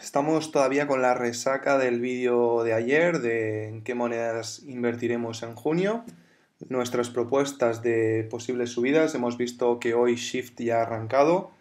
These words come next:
Suerte que lo publicamos antes de junio, porque realmente no nos ha dado ni tiempo de reaccionar. Eh, pero hoy os traigo un vídeo un poco diferente. Voy a seguir por mi vía de los tutoriales.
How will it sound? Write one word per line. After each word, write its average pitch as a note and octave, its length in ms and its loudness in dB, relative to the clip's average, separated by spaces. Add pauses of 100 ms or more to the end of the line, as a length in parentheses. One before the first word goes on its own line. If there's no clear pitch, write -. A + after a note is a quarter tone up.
(240)
Suerte B2 420 0
que B2 80 2
lo B2 100 2
publicamos A#2+ 540 0
antes A#2+ 280 0
de A#2 100 -2
junio, C#3 420 -2
porque A2+ 280 -2
realmente A#2+ 460 -2
no A#2+ 140 -4
nos A#2+ 180 -4
ha A#2+ 60 2
dado A#2 280 4
ni A#2 200 -10
tiempo B2 420 -2
de A2+ 100 0
reaccionar. A2+ 760 -2 (960)
Eh, C3+ 680 2
pero C#3+ 160 6
hoy F#3+ 140 8
os F3 140 -2
traigo E3 280 4
un D#3 140 0
vídeo C#3 340 4
un C3 160 -2
poco B2 200 2
diferente. E3+ 680 4
Voy C#3 260 4
a C#3 60 4
seguir B2 800 2
por A2+ 180 -4
mi A2+ 300 -6
vía B2 220 2
de A#2 100 4
los A2 180 -4
tutoriales. D3+ 840 4